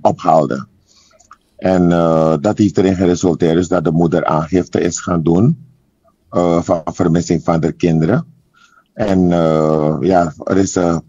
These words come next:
eh, gelijk een, een, een, een, een zoekactie op touw gezet door de politie. Eh, we vragen gelijk aan die samenleving,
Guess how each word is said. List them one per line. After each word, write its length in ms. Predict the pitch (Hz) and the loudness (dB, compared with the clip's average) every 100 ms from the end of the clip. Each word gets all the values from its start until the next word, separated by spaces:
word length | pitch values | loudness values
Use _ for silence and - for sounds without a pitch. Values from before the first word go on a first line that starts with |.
| - | -6
eh, 240 | 87 87 | -2 -2
gelijk 440 | - 95 76 78 - | -4 -2 0 0 0
een, 240 | 95 95 - | 0 0 -2
een, 300 | 85 82 82 | -4 -2 -2
een, 220 | 80 80 | -2 -2
een, 220 | 82 71 | -2 -2
een 120 | 78 | -4
zoekactie 500 | 76 - 87 85 - 80 | -2 -4 -2 -4 -4 -4
op 140 | - | -2
touw 160 | 82 73 | -2 -2
gezet 340 | 80 80 65 | -4 -6 -4
door 120 | 76 | -2
de 80 | 73 | -2
politie. 560 | 76 80 76 92 120 - - - - _ _ _ | -2 0 0 2 0 -2 -20 -20 -20 _ _ _
Eh, 300 | - 87 82 | 0 2 2
we 160 | 82 90 | 2 0
vragen 480 | - 101 104 104 101 | 0 2 2 -2 -2
gelijk 320 | 101 90 85 | 0 2 2
aan 80 | 87 | 0
die 100 | 85 | 0
samenleving, 920 | 95 82 85 85 80 82 82 92 | 0 0 0 2 2 2 0 -2